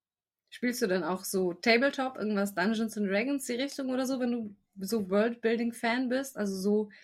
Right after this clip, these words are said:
sich in so eine Welt ganz vertiefen und so eine ganz neue Welt vielleicht erfinden sogar?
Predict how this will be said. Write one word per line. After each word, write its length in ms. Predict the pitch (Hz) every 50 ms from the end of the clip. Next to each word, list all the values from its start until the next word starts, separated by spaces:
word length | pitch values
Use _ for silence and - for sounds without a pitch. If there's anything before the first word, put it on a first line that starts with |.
| - - - - _ _ -
sich 220 | - 202 208 -
in 120 | - 214
so 60 | 208 214
eine 180 | 208 208 190
Welt 300 | 190 196 202 214 220 -
ganz 280 | - 180 196 240 233 -
vertiefen 760 | - 214 202 202 - 226 226 247 254 - - 269 262 262 240
und 100 | 233 202
so 80 | 208
eine 120 | 202 185 180
ganz 280 | 170 185 208 202 -
neue 220 | 214 214 208 202 185
Welt 180 | 185 190 196
vielleicht 320 | 196 - 185 175 190 190 -
erfinden 560 | 165 - - 214 226 262 262 - 240 262 269
sogar? 340 | 262 262 254 247 254 294